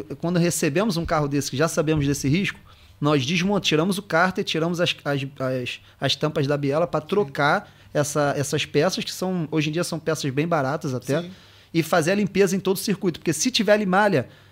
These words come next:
Speaker 1: tu imagina, o injetor tá trabalhando ali e pulveriza o combustível dentro do, do pistão.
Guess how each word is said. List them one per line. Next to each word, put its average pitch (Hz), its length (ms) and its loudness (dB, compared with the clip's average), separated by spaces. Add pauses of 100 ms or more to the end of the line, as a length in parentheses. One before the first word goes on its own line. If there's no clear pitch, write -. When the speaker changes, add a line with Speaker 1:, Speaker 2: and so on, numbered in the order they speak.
(320)
Speaker 1:
tu 175 60 2
imagina, 160 480 4 (360)
o 170 80 4
injetor 180 320 4
tá 208 100 2
trabalhando 185 480 4
ali 208 300 2 (180)
e 190 120 -2
pulveriza 196 680 4
o 214 40 0
combustível 214 580 0
dentro 196 300 -2
do, 202 340 0
do 180 120 -2
pistão. 165 460 2